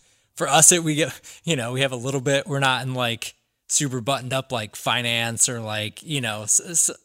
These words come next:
banking or something like that, to where, uh, we get the leeway to market to marketers. So we get to have a little bit more fun there. But, um, you know, even when you're, even when you're a banker,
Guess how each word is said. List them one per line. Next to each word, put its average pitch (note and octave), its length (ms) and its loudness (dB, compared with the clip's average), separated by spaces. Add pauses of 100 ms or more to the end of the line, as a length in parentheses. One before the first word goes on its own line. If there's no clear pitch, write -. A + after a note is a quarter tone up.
banking A2+ 640 0
or G#2+ 80 -4
something B2+ 280 -2
like G#2 180 -10
that, A2 220 -4
to - 80 -8
where, G2+ 300 -8 (500)
uh, F2+ 220 -12
we C#3 80 -8
get C#3 160 -2
the B2+ 80 -2
leeway A2+ 300 -4
to G#2+ 80 -8
market G#2+ 320 -8
to G#2+ 80 -12
marketers. G#2+ 460 -6
So A#2+ 120 -2
we G2+ 60 -8
get G#2 140 -10
to A2+ 40 -8
have G2+ 80 -10
a G#2 60 -12
little G2+ 160 -10
bit G#2 160 -14
more G#2+ 160 -10
fun A2 260 -8
there. B2 220 -6
But, G#2 360 -6 (380)
um, G#2+ 540 -4 (180)
you D3+ 100 -6
know, D3 200 -4
even D3+ 240 -6
when D3+ 120 -4
you're, D3+ 240 -8 (280)
even C3 240 -6
when C#3 120 -4
you're C3 140 -2
a A2+ 40 -6
banker, G#2+ 440 -6